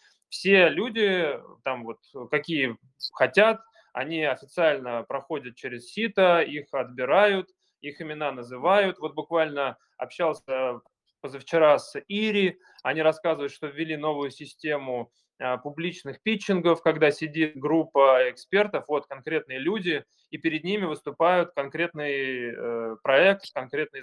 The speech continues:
заявщик и так далее. И, а, вот вопрос по поводу того, как дальше в этом смысле будет развиваться и реагировать на вот эти запросы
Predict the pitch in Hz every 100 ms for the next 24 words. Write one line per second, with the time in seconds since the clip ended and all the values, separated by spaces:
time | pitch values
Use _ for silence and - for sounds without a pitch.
0 | - 147 185 196 143 - 151 151 147 113
1 | - _ _ _ _ _ 151 170 165 165
2 | 151 - 147 143 139 123 175 185 _ _
3 | 147 160 160 226 233 - 165 - 196 196
4 | 165 170 175 220 - 196 160 180 185 -
5 | 165 139 - _ _ _ 156 160 - 196
6 | 220 165 147 196 170 - 147 151 151 165
7 | 202 196 165 - 156 160 160 156 196 165
8 | 147 - 147 165 151 139 151 175 180 175
9 | 151 131